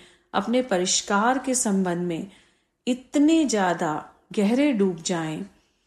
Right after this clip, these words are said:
कि उसके अलावा कोई और चीज समझ में ही ना आए। मित्रों, यह ध्यान की प्रक्रिया है? नहीं साहब,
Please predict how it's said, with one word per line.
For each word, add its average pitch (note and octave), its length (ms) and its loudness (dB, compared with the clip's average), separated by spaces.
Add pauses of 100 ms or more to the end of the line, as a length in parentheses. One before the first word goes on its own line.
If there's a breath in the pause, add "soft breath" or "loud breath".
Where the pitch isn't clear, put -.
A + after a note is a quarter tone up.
(380)
कि A3+ 120 -2
उसके C4+ 400 0
अलावा G3 520 4
कोई C4 440 0
और G#3 240 2
चीज G3 320 -2
समझ F3+ 320 -2
में F3+ 120 -4
ही G3 180 0
ना E3 240 -4
आए। E3 160 -12 (540)
मित्रों, G#3 640 -4
यह F#3 140 -4
ध्यान F3+ 400 -4
की G#3 100 -4
प्रक्रिया F3+ 520 -4
है? F3 400 -8 (160)
नहीं F3 300 -2
साहब, G3 460 -4